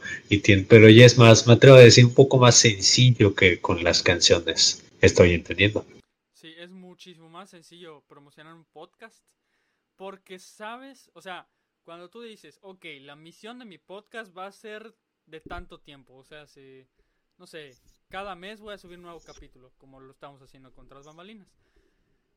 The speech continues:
Speaker 2: Pues ya es más fácil que la gente sepa que lo vas a subir cada mes. O sea, va a estar esperando de que, ok, hoy es, ya estamos en noviembre y pues toca que Alu suba Tras Bambalinas, ¿no?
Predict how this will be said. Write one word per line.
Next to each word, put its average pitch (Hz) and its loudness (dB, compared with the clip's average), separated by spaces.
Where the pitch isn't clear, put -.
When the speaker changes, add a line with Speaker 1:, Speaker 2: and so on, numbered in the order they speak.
Speaker 2:
Pues 185 -20
ya 220 -20
es 247 -20
más 262 -20
fácil 233 -20
que - -20
la 160 -20
gente 190 -20
sepa 185 -20
que 190 -20
lo 180 -20
vas 180 -20
a 170 -20
subir 156 -20
cada 156 -20
mes. - -20
O 175 -20
sea, 170 -20
va 175 -20
a - -20
estar 185 -20
esperando 190 -20
de 170 -20
que, 139 -20
ok, 185 -20
hoy 180 -20
es, 196 -20
ya 170 -20
estamos 185 -20
en 185 -20
noviembre 226 -20
y 185 -20
pues - -20
toca 170 -20
que 139 -20
Alu 151 -20
suba 151 -20
Tras 139 -20
Bambalinas, 127 -20
¿no? 180 -20